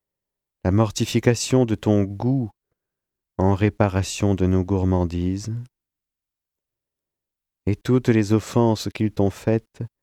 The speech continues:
à cause du mauvais usage de la langue. Je veux t'offrir encore tout ce que tu as souffert en ta bouche infiniment sainte,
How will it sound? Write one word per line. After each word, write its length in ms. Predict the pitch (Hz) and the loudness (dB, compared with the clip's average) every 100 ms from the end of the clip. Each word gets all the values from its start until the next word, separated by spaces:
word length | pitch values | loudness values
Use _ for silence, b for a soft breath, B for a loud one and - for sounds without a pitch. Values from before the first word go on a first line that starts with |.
| _ _ _ _ _ | _ _ _ _ _
à 120 | 104 | -2
cause 420 | 104 - 110 110 98 | -2 2 4 4 2
du 100 | 95 | 0
mauvais 480 | 98 98 101 101 | 2 2 2 0
usage 540 | 92 87 92 87 90 87 | -2 -2 0 0 0 -2
de 180 | 82 85 | -4 -2
la 180 | 80 | -2
langue. 520 | 78 78 78 78 78 95 - _ _ _ _ _ _ _ _ _ _ _ _ _ _ _ _ _ _ _ _ _ _ _ _ _ _ _ _ _ _ _ _ _ _ | -2 -2 -2 -2 -4 -8 -12 _ _ _ _ _ _ _ _ _ _ _ _ _ _ _ _ _ _ _ _ _ _ _ _ _ _ _ _ _ _ _ _ _ _
Je 120 | 107 113 | -2 0
veux 200 | 120 139 | 2 4
t'offrir 500 | 131 - - 147 123 | 2 2 2 4 4
encore 460 | 120 - 135 123 | 0 2 2 2
tout 240 | - - 151 | -6 -4 -4
ce 160 | - | -2
que 140 | 120 120 | -2 -2
tu 180 | - 120 | 0 0
as 80 | |
souffert 600 | 110 - 110 - 107 98 98 | 0 -4 -6 0 0 2 0
en 80 | |
ta 180 | 104 107 | 0 0
bouche 400 | 101 104 113 - - | 0 0 -2 -4 -4
infiniment 680 | 110 120 - - 113 110 104 | 0 0 0 0 2 2 0
sainte, 460 | 101 - 101 95 | -2 -2 0 0